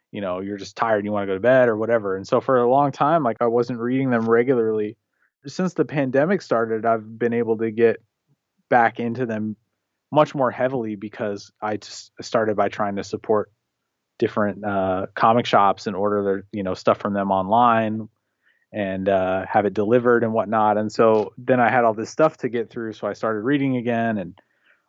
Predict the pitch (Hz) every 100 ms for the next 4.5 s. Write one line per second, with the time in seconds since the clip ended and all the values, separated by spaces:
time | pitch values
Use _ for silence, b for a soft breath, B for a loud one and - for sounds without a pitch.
0 | _ 175 175 131 135 135 160 180 - 151
1 | 139 131 127 - 113 120 120 123 117 113
2 | 113 - _ _ 120 120 120 - 113 117
3 | 110 107 104 - _ _ _ _ _ _
4 | - 190 202 196 180